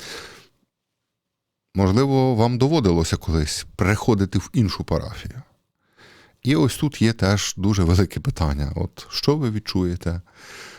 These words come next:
Що ви відчуваєте? Що відчувають ті люди, які приходять до вас, до нас, е, на парафію?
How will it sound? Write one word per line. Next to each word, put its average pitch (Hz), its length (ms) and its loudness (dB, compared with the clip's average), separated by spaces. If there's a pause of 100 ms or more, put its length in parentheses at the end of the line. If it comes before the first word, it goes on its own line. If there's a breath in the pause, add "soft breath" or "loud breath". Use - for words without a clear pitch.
Що 131 280 0
ви 113 140 2
відчуваєте? 76 920 0 (720)
Що 113 600 0
відчувають 95 480 2
ті 92 140 0
люди, 87 240 2
які 82 220 -2
приходять 80 560 0
до 82 240 0
вас, 87 280 0
до 78 100 -2
нас, 73 420 -2 (600 loud breath)
е, - 140 -6
на 82 140 2
парафію? - 600 -4